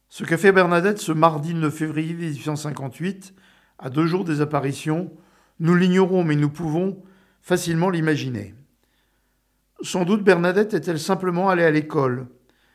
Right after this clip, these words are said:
mais elle ne se doute pas un instant que dans deux jours, un événement considérable va se produire.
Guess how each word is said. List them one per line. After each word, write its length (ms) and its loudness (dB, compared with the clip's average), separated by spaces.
mais 220 -2
elle 120 -2
ne 140 0
se 160 -4
doute 260 -4
pas 180 4
un 120 0
instant 480 -4
que 100 -6
dans 180 -4
deux 200 -2
jours, 360 -4
un 180 0
événement 400 -2
considérable 680 0
va 120 -2
se 100 -8
produire. 640 -10